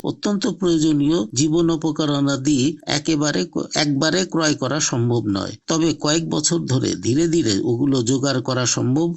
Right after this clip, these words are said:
হলে ওগুলোয় খুমস বর্তাবে না, অর্থাৎ ওগুলোয় খুমস ওয়াজিব হবে না।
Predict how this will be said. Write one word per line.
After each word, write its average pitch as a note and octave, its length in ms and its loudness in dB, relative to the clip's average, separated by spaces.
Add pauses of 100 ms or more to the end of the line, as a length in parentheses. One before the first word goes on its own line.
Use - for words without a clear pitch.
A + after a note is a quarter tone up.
(200)
হলে D#3+ 380 2 (140)
ওগুলোয় F3+ 500 0
খুমস E3 420 -2 (340)
বর্তাবে B2+ 480 0
না, F#2 140 -2 (120)
অর্থাৎ A2 360 -4
ওগুলোয় C3+ 380 2
খুমস D3 360 0
ওয়াজিব A2 300 0
হবে F#2+ 220 -2
না। G#2+ 200 -8